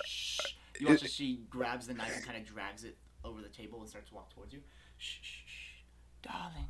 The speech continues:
Speaker 1: no, don't panic. Please, please. You're only gonna make this worse."
Speaker 2: <laughs>
Speaker 1: And she
Speaker 2: Uh,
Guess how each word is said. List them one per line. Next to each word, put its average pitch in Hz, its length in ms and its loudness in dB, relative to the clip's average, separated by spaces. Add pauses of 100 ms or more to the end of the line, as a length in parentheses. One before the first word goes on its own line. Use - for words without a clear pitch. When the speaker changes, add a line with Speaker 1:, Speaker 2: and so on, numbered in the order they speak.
Speaker 1:
no, 147 60 6 (180)
don't - 320 6
panic. - 460 -2 (1000)
Please, 78 760 -8 (100)
please. - 480 -12 (580)
You're 120 160 2
only 110 200 2
gonna 90 100 -6
make 82 300 -8 (240)
this - 240 -8
worse." - 680 -6 (1160)
Speaker 2:
<laughs> - 400 4 (440)
Speaker 1:
And 127 300 8
she - 160 6
Speaker 2:
Uh, 143 220 12